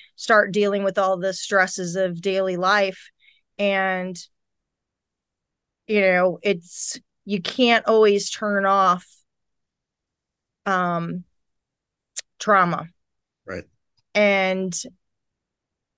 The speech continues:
Speaker 1: you know, and we expect them just to snap out of it. But the cool thing is, is that there are, there are ways and organizations, um, that have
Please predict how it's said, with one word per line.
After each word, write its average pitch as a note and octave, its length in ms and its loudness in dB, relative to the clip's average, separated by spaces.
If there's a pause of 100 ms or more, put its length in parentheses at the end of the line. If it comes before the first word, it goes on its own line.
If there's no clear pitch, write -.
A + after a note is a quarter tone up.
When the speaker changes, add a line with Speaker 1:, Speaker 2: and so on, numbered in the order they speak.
(880)
Speaker 1:
you G#3+ 140 4
know, F#3 200 4
and G3 100 0
we G#3 100 6
expect G3+ 460 2
them F#3+ 160 2
just F#3 260 -4
to F#3+ 100 -4
snap F#3+ 380 2
out G3 260 6
of F3+ 80 2
it. F3 200 -2
But F#3 220 2 (360)
the G#3 80 -2
cool B3 220 4
thing A3+ 180 2
is, F#3+ 160 2
is F#3+ 140 -8
that G3+ 160 0
there G3+ 200 2
are, G3 460 2 (460)
there G#3 120 0
are G#3+ 220 2
ways G3 580 -2
and F#3+ 140 -6
organizations, F#3+ 1300 -2
um, F3 460 0 (460)
that F#3 240 2
have F#3 760 2